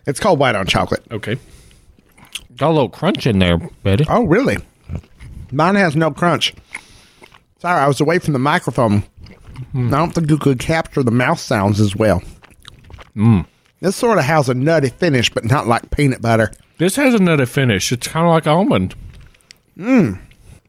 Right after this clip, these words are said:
Speaker 2: It's not bad.
Speaker 1: Not at all. I think this is quite lovely.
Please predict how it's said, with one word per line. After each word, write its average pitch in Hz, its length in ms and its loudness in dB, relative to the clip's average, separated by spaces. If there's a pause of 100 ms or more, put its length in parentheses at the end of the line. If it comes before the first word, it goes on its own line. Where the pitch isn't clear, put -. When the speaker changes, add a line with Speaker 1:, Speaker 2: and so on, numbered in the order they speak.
(140)
Speaker 2:
It's - 180 -2
not 269 180 -2
bad. 147 300 2 (380)
Speaker 1:
Not 196 240 0
at 240 60 4
all. 269 200 4
I 135 60 0
think 165 220 -2
this 175 200 0
is 143 100 0
quite 190 300 -4
lovely. 156 520 -2